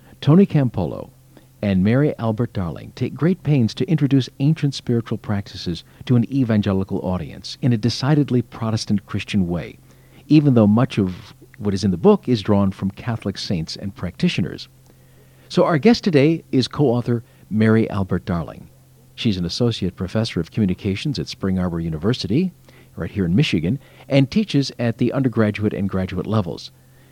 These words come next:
She's a graduate of Spring Arbor with a double major in philosophy and religion and in psychology.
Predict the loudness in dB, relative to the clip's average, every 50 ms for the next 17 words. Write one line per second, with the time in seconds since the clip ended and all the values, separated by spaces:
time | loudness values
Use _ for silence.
0 | _ _ _ -18 -10 -4 -2 2 2 4 6 6 6 6 6 6 6 4 4 4
1 | 0 -4 -10 -8 -4 -2 -2 -2 -2 -4 -6 -6 -4 -4 -2 -2 -2 -2 0 0
2 | 2 2 2 4 2 2 2 0 0 -2 -4 -4 -6 -4 -4 -2 -2 -2 -2 -4
3 | -4 -4 -2 0 0 0 0 -2 -2 -2 0 -2 0 0 0 0 -2 -2 -2 -4
4 | -2 -2 0 -2 -2 -4 -6 -6 -6 -4 -2 0 2 2 0 0 -2 -8 -14 -16